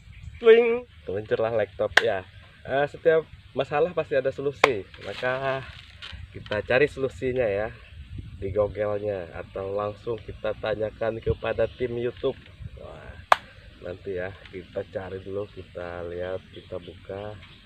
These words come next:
di YouTube. Kita buka.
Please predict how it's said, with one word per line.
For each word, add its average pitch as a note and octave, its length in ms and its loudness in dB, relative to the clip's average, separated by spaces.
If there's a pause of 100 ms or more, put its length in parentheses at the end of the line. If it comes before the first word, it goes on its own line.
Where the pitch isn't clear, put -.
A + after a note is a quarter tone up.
(680)
di F2 480 -12 (240)
YouTube. F2 320 -6 (1600)
Kita F#2 320 -14
buka. F#2+ 960 -16